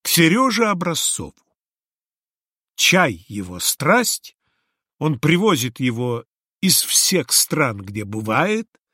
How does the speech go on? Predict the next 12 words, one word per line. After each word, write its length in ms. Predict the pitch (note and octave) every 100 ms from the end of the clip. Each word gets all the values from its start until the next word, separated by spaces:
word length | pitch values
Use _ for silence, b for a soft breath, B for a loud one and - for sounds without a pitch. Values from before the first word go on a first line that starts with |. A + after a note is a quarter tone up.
| _ _ _ _ _
какие-то 540 | - D3 D3 C3 C3+ D3+
особые 460 | - D3 G2+ G2
сорта 420 | - A2 A2 F#2+ - _ -
королевские, 1000 | F#2 F#2+ C#3 A3 G#3+ - - - F#3 E3
с 60 |
жасмином, 920 | A2 - A2 - F#2 A#2+ G#3+ G3 D#3
с 180 | - -
травами, 760 | - C3 G3+ G3 F3 D3 B2+ b b b b b _ _ -
лепестками 680 | C3 B2 C3 - B2+ A#2+ A#2+
розы, 640 | A2+ D3+ G3+ F#3+ F3 F3 _ _ _ _ _ _ _ _ _ _ -
с 140 | -
марихуаной. 1120 | D3+ C3+ A#2+ - A#2+ F#2 F2 G#2+ G#2 C#3